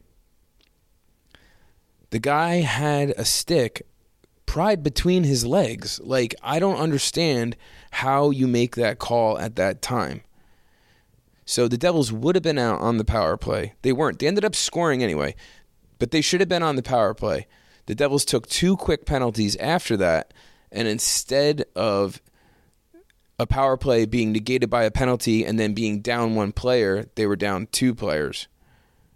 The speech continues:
Where they were down one player, then the bo-, then the pa-, then the penalty ended, and then there was a full another two-minute penalty,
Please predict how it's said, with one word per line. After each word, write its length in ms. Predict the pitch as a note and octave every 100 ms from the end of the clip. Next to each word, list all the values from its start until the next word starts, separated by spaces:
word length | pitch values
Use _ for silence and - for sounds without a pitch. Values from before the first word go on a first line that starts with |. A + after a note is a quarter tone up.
| _ _ _ - - _ _ _ _
Where 140 | A#2 A#2+
they 80 |
were 100 | B2+
down 260 | C3 F3 C#3+
one 180 | D#3 D#3
player, 460 | A#2 G#2 G2+ G2+ -
then 140 | A2 A2+
the 80 |
bo-, 240 | G#2+ C3+ -
then 200 | A2+ C#3
the 60 | D#3
pa-, 280 | - C3 -
then 180 | - C3
the 80 | D#3+
penalty 400 | D#3 C3+ A2 -
ended, 420 | D#3 C#3 G#2+ G2
and 100 | G#2
then 80 | A2+
there 100 | A#2
was 120 | A2
a 40 | A2
full 320 | - - C#3+
another 280 | C#3+ B2 A2
two-minute 420 | - G#2+ G2 F2
penalty, 500 | A#2 F2+ G#2 E2+